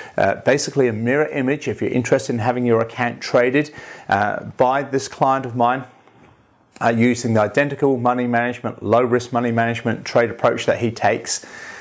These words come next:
uh, if you're interested, let me know. Put a comment below this video. Uh,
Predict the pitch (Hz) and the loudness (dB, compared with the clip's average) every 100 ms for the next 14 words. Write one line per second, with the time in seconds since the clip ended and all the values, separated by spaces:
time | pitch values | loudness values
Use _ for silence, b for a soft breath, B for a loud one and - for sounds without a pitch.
0 | B B - 117 113 104 104 - 107 113 | B B -2 0 2 0 0 -2 -2 0
1 | 107 139 147 - 143 - 143 127 151 156 | 2 2 0 0 0 0 0 2 2 0
2 | 151 127 131 151 147 - - - - 131 | 0 2 2 0 -2 -2 -2 0 0 0
3 | 127 123 120 117 107 92 117 131 131 131 | 0 2 2 2 -2 -2 2 4 2 0
4 | - B B 92 95 | -4 B B -4 -2